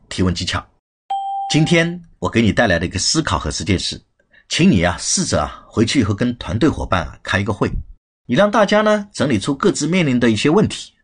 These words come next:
在提出解决方案以前啊，请你用今天的一个知识点来区分哪些是 A 类问题需要大家坐下来认真商议，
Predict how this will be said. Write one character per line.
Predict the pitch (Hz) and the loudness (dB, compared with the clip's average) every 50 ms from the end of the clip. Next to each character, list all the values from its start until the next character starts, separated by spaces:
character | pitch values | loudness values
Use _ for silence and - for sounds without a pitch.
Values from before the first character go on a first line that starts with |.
| _ _ _ _ - - - - - | _ _ _ _ -20 -20 -20 -16 -6
在 | - - 131 | 0 0 0
提 | - - - 131 135 | 0 0 0 0 0
出 | 135 - 165 165 160 - | 2 4 2 2 2 0
解 | - - - 98 | -2 2 2 2
决 | - - 139 | 2 2 0
方 | 135 165 160 | 0 2 2
案 | 175 175 131 | 2 2 0
以 | - | 0
前 | - - 80 80 | -2 -4 -2 -2
啊， | 82 80 - - _ _ - - - - - - _ - | -2 -2 -4 -8 _ _ -20 -20 -20 -20 -20 -20 _ -6
请 | - - 120 147 175 | -4 0 2 2 4
你 | 139 95 | 4 4
用 | 101 123 113 92 - - - | 2 2 0 -2 -4 -8 -6
今 | - - 196 208 | 0 2 2 4
天 | 202 - 220 208 | 4 4 4 2
的 | 196 | 4
一 | - | 4
个 | 107 110 | 2 0
知 | - - | -2 -2
识 | - - 143 | -4 -2 -2
点 | - - - - _ _ _ _ - - - - | -2 -4 -4 -6 _ _ _ _ -20 -16 -4 0
来 | - - | 2 2
区 | - - - - 170 | 2 0 -2 -2 0
分 | 156 190 185 190 202 - _ _ _ - | 2 2 0 0 -2 -10 _ _ _ -6
哪 | - 123 110 95 208 | -2 0 0 0 0
些 | 208 - 269 311 294 - - _ _ _ | 0 0 2 2 0 -2 -4 _ _ _
是 | - - - 139 - | -8 -6 -4 -4 0
A | - 170 165 | 2 2 4
类 | 180 180 | 4 4
问 | 165 131 | 2 2
题 | 107 - - - | 0 -4 -8 -10
需 | - - - - 160 | -6 -4 0 2 4
要 | 143 110 | 4 4
大 | 127 123 | 2 0
家 | 120 131 123 | 0 0 0
坐 | 123 - 180 | 0 2 0
下 | 147 131 117 | 0 2 0
来 | 95 78 73 78 - - - | 0 0 -2 -4 -4 -4 0
认 | 165 180 123 | 0 2 2
真 | 101 - 120 120 110 | 2 0 -2 -2 -2
商 | - - 120 117 131 | 0 -2 -2 -2 -2
议， | 131 - | -6 -10